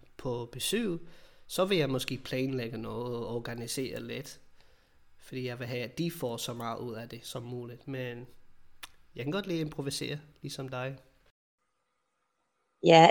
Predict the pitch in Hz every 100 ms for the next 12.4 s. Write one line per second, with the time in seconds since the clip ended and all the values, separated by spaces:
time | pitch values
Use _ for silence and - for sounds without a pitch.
0 | - 175 175 - _ _ - 180 180 190
1 | - 240 240 240 247 - 180 175 170 170
2 | 170 170 160 156 156 156 170 - _ _
3 | - _ - 165 - - - 180 160 165
4 | - - 220 240 226 - 233 233 233 -
5 | 180 170 165 156 165 185 180 _ _ 160
6 | 165 160 170 170 160 - 156 - _ -
7 | 185 - - _ - 139 156 147 131 131
8 | 170 190 147 - 147 - - - 143 165
9 | 127 120 131 - - - - - 131 131
10 | 135 156 143 151 160 - 123 123 - 127
11 | - 127 - 135 - - 117 127 143 143
12 | 190 185 175 165